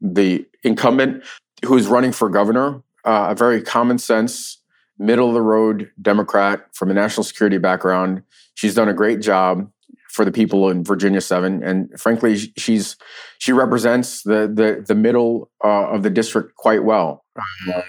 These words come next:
for middle of the road Republicans and Democrats and, and progressives as well. A strong supporter of, of, like myself, uh, a strong supporter of reproductive rights,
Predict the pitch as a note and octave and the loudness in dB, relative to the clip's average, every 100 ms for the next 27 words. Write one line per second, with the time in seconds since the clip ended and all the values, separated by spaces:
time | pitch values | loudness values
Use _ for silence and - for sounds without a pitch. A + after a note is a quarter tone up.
0 | - _ - G2 F#2 A2 A2 G#2 G#2+ G2+ | -16 _ -4 0 2 2 2 2 0 0
1 | F#2+ - C3 B2+ B2+ A#2 G#2 F2 G2+ A2 | -2 0 0 0 0 0 -2 -2 0 0
2 | A2 A2 G#2+ - F#2+ F2 _ _ - _ | 0 0 0 -2 -6 -6 _ _ -20 _
3 | - A#2 A2+ A2+ - _ - C3 G#2+ - | -2 0 2 0 -6 _ 0 2 2 0
4 | A#2+ A2 G#2 B2+ D#2+ - _ G2 F#2+ - | -2 0 0 0 -2 -8 _ -2 0 0
5 | A2+ - G2+ A2+ G#2+ G2+ F#2+ - - G2+ | 0 -2 0 2 2 0 -2 -6 -4 0
6 | F#2 E2 - _ - - _ _ - A2+ | 0 -2 -10 _ -20 -20 _ _ 0 2
7 | A2+ G#2+ A2 B2+ A2+ - - - F#2+ - | 2 0 2 2 2 -4 -8 -2 0 0
8 | - G#2+ G#2+ A2+ A2 G#2 G2+ - G2 F#2 | 0 0 -2 -2 0 2 2 0 0 -2
9 | E2+ G2+ F2 F#2+ A#2+ B2+ A2 A2+ G#2+ - | 0 -2 0 -2 0 0 2 2 0 -4
10 | - | -14